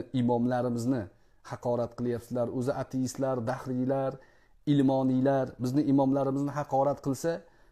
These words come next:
e, jon havlida ular bilan tar-, talash tortishib yotibmiz.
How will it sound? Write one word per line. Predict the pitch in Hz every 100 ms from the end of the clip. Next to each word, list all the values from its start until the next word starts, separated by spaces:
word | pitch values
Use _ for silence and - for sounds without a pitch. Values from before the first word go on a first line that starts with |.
| -
e, | - 107 107 107 107 110 107 107 104 - _ _ -
jon | 113 117 147
havlida | 143 - 147 139 139
ular | 147 139 135
bilan | 147 139
tar-, | 143 131 131
talash | 131 135 131
tortishib | - 127 - 139
yotibmiz. | 127 - 247